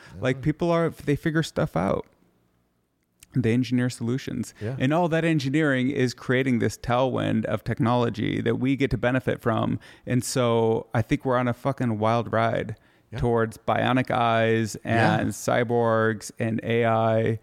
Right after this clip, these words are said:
Speaker 1: Some kind of, uh, like, intermixing of, of humanity and technology on the next level, for sure.
Speaker 2: Um, and it'll be incredible to see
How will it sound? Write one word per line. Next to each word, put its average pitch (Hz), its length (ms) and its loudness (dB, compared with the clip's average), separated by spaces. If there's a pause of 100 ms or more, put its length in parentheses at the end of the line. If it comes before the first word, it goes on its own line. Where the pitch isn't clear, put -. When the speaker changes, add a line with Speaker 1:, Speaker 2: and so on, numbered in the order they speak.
(120)
Speaker 1:
Some 123 240 -4
kind 127 220 0
of, 110 300 -2
uh, - 100 -12 (480)
like, 98 340 -2 (340)
intermixing 107 840 4
of, 87 460 0
of 87 400 -2 (200)
humanity 92 580 2
and 87 140 0
technology 85 580 -2
on 80 120 -6
the 82 80 -6
next 78 240 -8
level, 71 240 -14
for - 140 -16
sure. 123 240 -8 (160)
Speaker 2:
Um, 113 800 0 (360)
and 123 200 0
it'll 113 180 0
be 117 800 0
incredible 120 720 0
to 113 160 -2
see 113 600 -2